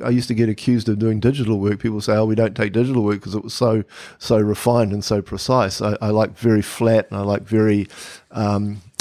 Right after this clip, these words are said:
I like a really particular coverage of paint on the, on the canvas. I like, or, or board I use these days. Um,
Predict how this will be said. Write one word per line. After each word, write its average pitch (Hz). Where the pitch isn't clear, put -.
I 107
like 107
a 104
really 110
particular 98
coverage 107
of 98
paint 117
on 107
the, 107
on 107
the 104
canvas. 123
I 110
like, 104
or, 104
or 110
board 107
I 101
use 104
these 101
days. 110
Um, 101